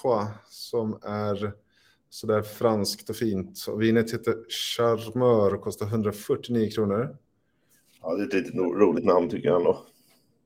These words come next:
Speaker 1: Ja, faktiskt. Och det är en Côte de Provence, så att jag tror man får... Ja, det är Grenache, Syrah, Cinsault.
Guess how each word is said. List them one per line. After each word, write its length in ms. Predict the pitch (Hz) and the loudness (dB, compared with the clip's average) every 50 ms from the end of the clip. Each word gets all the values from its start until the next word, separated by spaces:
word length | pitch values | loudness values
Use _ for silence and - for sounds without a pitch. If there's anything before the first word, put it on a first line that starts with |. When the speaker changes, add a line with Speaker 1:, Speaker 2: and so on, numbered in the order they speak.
| _ _ _ _ _ _ _ _ | _ _ _ _ _ _ _ _
Speaker 1:
Ja, 360 | - 123 120 123 127 123 117 120 - - | -6 -4 0 2 2 2 0 -2 -4 -2
faktiskt. 480 | - 104 - - - 78 - - - - | -2 -2 -2 -2 -6 -8 -8 -10 -8 -4
Och 260 | - 123 107 - - - _ - - | -2 -2 -2 -4 -6 -18 _ -2 2
det 160 | 127 127 123 | 4 6 6
är 40 | 120 | 6
en 60 | 113 | 6
Côte 180 | - 127 120 - | 4 2 2 2
de 100 | 123 107 | 0 0
Provence, 460 | 107 120 110 110 107 104 104 104 - | 2 4 6 6 6 4 4 0 -2
så 320 | - - - - - - | -6 -10 -10 -6 -4 -2
att 140 | 107 - - | -2 -2 -2
jag 120 | 113 151 - | -2 -2 2
tror 160 | - 233 - | 2 2 2
man 160 | 208 208 202 | 2 2 -2
får... 580 | 202 - - 202 202 202 196 196 101 190 202 - - _ _ _ _ _ _ _ _ _ - | -2 -2 0 2 2 4 4 4 2 0 -4 -8 -18 _ _ _ _ _ _ _ _ _ -10
Ja, 100 | 117 110 | -8 -6
det 100 | 101 101 | -4 -4
är 20 | |
Grenache, 540 | 98 104 110 110 107 104 107 - - - - - - - - - - - - | -2 0 2 2 2 2 0 -2 -6 -8 -10 -10 -12 -14 -14 -14 -14 -12 -6
Syrah, 360 | - 117 104 104 98 95 95 95 - - _ _ | -2 2 4 6 6 4 4 0 -6 -16 _ _
Cinsault. 600 | - - - - 113 110 - 113 104 98 95 101 | -20 -14 -10 -8 -6 -4 0 0 2 2 0 0